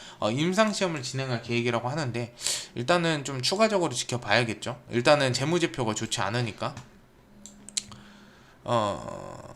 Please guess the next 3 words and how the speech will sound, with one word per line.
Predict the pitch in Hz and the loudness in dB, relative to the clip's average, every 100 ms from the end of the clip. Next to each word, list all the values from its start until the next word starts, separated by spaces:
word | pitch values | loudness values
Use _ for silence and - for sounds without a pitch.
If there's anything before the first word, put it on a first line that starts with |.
| - - - - - - - | -18 -18 -18 -18 -20 -20 -8
일단은, | 117 147 196 190 196 127 - - - - - - | -6 8 10 10 4 0 -6 -20 -18 -16 -16 -12
어, | - 101 90 60 - | -8 -6 -6 -10 -6
지금 | 123 143 147 139 135 123 | -2 2 2 4 2 -2